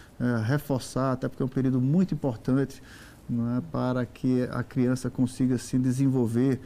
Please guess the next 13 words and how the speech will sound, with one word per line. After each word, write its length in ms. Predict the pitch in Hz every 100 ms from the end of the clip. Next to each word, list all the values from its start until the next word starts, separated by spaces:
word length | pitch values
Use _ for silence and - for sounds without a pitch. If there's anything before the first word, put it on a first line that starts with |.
| - - -
não 300 | 117 117 120
é, 60 | 117 -
toda 240 | 135 131
a 20 |
sua, 560 | 120 - 127 120 117 - - -
em 280 | 127 120 120 -
plenitude, 680 | 131 135 127 131 131 117 113 - -
a 80 | -
parte 260 | 123 117
cognitiva. 840 | - 131 123 117 - 131 143 123 110 - - - - -
Então, 400 | 127 127 135 143
nós 220 | 143 143
estamos, 580 | 151 - 135 143 156